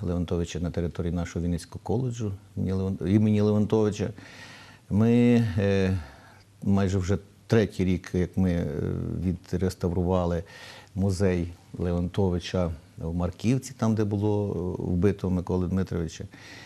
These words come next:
І то є один із кращих музеїв в нашій, е, в, в Україні, як сільського, самий найсучасний музей. Я всіх запрошую подивитися, приїхати подивитися, там є на що подивитися, там не тільки музей, там і могила упорядкована, там стели встановлені, де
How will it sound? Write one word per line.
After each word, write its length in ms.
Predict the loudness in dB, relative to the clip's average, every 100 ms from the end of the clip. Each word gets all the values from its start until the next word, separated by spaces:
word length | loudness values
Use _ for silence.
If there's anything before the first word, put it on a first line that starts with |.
| -20 -8
І 120 | -6
то 180 | 0 2
є 160 | 4 4
один 300 | 2 2 0
із 140 | -2
кращих 440 | 0 0 0 -4 -2
музеїв 460 | 0 2 2 0 -4 -4
в 40 |
нашій, 440 | -2 -2 -4 -6 -8 -20 _ -8
е, 220 | -6 -6 -4
в, 140 | 0
в 140 | 2
Україні, 500 | 2 4 4 4 4
як 140 | 4 0
сільського, 520 | -2 -4 0 0 0
самий 260 | 0 2 2
найсучасний 640 | 0 -4 -2 -2 0 0
музей. 320 | 0 -2 -2
Я 80 | -4
всіх 240 | -6 -8
запрошую 560 | -6 -4 -4 -4 -4 -4
подивитися, 480 | -4 -4 -6 -6 -12 -12 -12 -6
приїхати 360 | -6 -6 -8
подивитися, 420 | -8 -6 -6 -8 -10
там 180 | -6
є 60 | -6
на 100 | -6
що 120 | -10
подивитися, 300 | -6 -6 -6 -6
там 160 | -6
не 60 | -6
тільки 240 | -8 -2
музей, 380 | 0 2 2 0 -6 -16 -16 -16 -18 -20 -6
там 240 | 0 2
і 40 | 4
могила 420 | 4 4 4 2
упорядкована, 800 | 2 0 0 0 2 2 0 -2 -8 -8
там 180 | -6 -6
стели 400 | -4 0 2 2
встановлені, 680 | -2 -2 0 0 0 -2 -6 -8
де 280 | -4 -2